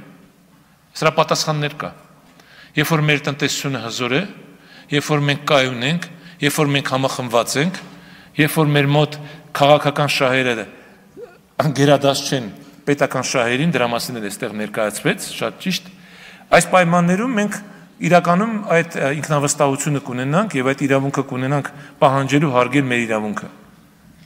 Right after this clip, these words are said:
Լուծումը սրա մեջ եմ ես տեսնում և այս շրջանակներում, ը, հանրապետության նախագահի դերը առավել կարևորում եմ, որովհետև ինքը պետք է կարողանալ այդ մթնոլորտը ապահովել, հատկապես երբ որ կան ծայրահեղ մտածողներ,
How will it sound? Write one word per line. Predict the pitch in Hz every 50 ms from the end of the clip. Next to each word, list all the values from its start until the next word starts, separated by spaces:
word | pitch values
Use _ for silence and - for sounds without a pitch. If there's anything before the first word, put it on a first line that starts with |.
| - _ _ _ _ _ _ - -
Լուծումը | 139 160 170 - 269 254 185
սրա | - 170 165 156
մեջ | 151 151 139 - 131
եմ | 117 110
ես | 107 - -
տեսնում | 117 113 - - 160 175 202 208 208 - - - - - -
և | - 156 156 170
այս | 165 156 - -
շրջանակներում, | - 160 139 127 147 147 147 147 143 143 143 151 139 135 170 202 226 240
ը, | 208 - - - - - - - - - - _ _ - 135 135 127 - - - - - -
հանրապետության | 117 131 135 143 139 151 135 - - 147 139 131 123
նախագահի | - - 123 113 123 123 123 120 104
դերը | 123 127 127 123 117
առավել | - 113 113 113 123 123 123 120 120 104 -
կարևորում | - 107 104 110 113 113 123 139 175 190 160
եմ, | 131 120
որովհետև | 123 127 127 120 131 - - 151 147 - - - - - - - - - -
ինքը | 175 180 175 180 175
պետք | - - 180 - -
է | 131
կարողանալ | - 151 135 131 131 123 135 139 160 180 151 131
այդ | 123 - 135
մթնոլորտը | 127 - - 135 123 135 135 - - 120
ապահովել, | 113 - - 127 107 110 113 120 165 175 143
հատկապես | 131 151 151 - - 120 - - 180 196 - - - - - - - - - - -
երբ | - - 139 - 160
որ | 151 139
կան | - 160 160 147 -
ծայրահեղ | 135 120 123 127 127 127 127 127 120
մտածողներ, | 113 117 - - 120 113 - 131 117 113 127 147 175 185 175 -